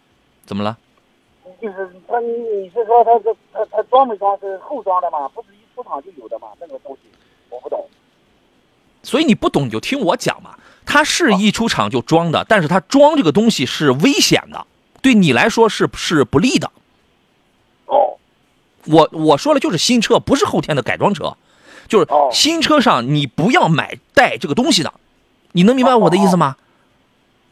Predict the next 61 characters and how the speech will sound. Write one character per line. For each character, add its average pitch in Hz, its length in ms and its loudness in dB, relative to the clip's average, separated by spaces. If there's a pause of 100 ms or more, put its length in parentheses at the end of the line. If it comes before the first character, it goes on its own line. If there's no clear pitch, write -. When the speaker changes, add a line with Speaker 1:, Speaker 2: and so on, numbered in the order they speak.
(140)
Speaker 1:
所 247 180 2
以 247 120 2
你 175 200 4
要 240 160 4
去 214 140 -2
验 220 260 2
证 196 180 2
你 175 80 -2
买 196 240 2
的 151 80 -4
那 226 140 0
个， 135 140 0
一 208 100 -4
般 233 160 2
来 180 80 0
讲， 143 160 -4
三 240 220 0
三 220 180 2
零 139 140 -4
装 220 240 2
这 - 20 -2
个 151 80 -2
东 175 100 -2
西 147 60 -8
的 131 80 -4
概 170 240 0
率 180 180 0
很 107 260 -6
高， 190 280 2 (280)
三 269 200 0
八 311 160 2
零 156 180 -2
装 143 160 0
这 135 80 -2
个 123 140 0
东 135 160 -2
西 120 80 -6
的 113 80 -2
概 107 140 -2
率 107 120 -4
就 104 120 -6
非 139 120 -2
常 104 120 -4
的 98 80 -6
低 107 160 -4
了。 87 100 -6 (520)
但 202 140 2
是 180 120 -2
你 135 160 -2
最 240 120 -2
好 151 140 -2
你 123 80 -4
也 120 140 0
自 165 120 -10
己 113 120 -6
再 120 160 0
去 113 100 -10
验 190 240 0
证 285 140 2
一 123 120 -6
下， - 160 -16